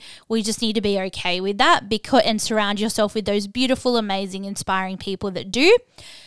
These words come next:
But what he was saying is that he, you know, he would see, let's say, Tom, and he would say, "Oh, Tom, you're amazing. You're doing such a good job." But then when Tom wasn't there, he was like, "Oh man, that Tom,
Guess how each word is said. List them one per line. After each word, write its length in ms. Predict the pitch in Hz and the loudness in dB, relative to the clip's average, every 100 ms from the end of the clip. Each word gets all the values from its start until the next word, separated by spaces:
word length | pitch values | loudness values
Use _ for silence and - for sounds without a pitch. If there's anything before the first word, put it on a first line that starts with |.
| - - _ _ | -20 -20 _ _
But 260 | 269 269 247 | 6 6 6
what 140 | 277 | 4
he 100 | 320 | 4
was 160 | 359 381 | 2 0
saying 380 | - 262 247 240 | 0 0 0 0
is 180 | 233 | 0
that 320 | 233 208 - - | 4 4 2 -4
he, 720 | - 240 240 240 233 226 233 - _ _ | -4 0 0 2 2 2 0 -6 _ _
you 140 | - 277 | -4 0
know, 120 | 226 | 2
he 140 | 214 | 2
would 160 | 247 247 | 0 0
see, 180 | - 262 | 0 2
let's 220 | 240 202 | 2 0
say, 160 | 233 220 | -2 -4
Tom, 560 | - 240 233 240 233 214 | 2 4 6 4 0 -4
and 140 | - 226 | -4 -2
he 80 | 220 | -2
would 140 | 220 | -2
say, 220 | - 208 - | -2 -2 0
"Oh, 220 | 269 285 | 0 0
Tom, 460 | - - 285 294 | 0 2 4 4
you're 180 | 254 247 | 2 0
amazing. 520 | 254 254 269 262 269 | 0 0 0 0 0
You're 80 | 247 | -2
doing 260 | 233 247 254 | 0 -2 -2
such 280 | - - 269 | -2 -2 -2
a 40 | |
good 240 | 247 254 | -2 0
job." 220 | 214 240 - - - - - | 4 2 2 -10 -18 -18 -4
But 140 | 214 | 0
then 460 | 240 247 220 247 - _ _ | 2 2 0 -4 -8 _ _
when 140 | 240 240 | -2 2
Tom 240 | 262 254 | 2 4
wasn't 240 | 240 226 226 | 2 0 2
there, 200 | 240 214 | 2 2
he 120 | 220 | 0
was 160 | 214 | 0
like, 180 | 214 196 | 0 0
"Oh 160 | 190 196 | -2 -2
man, 320 | 196 190 190 | -4 -6 -4
that 200 | 185 196 | -2 -2
Tom, 380 | - 208 190 208 | 0 -2 -2 -4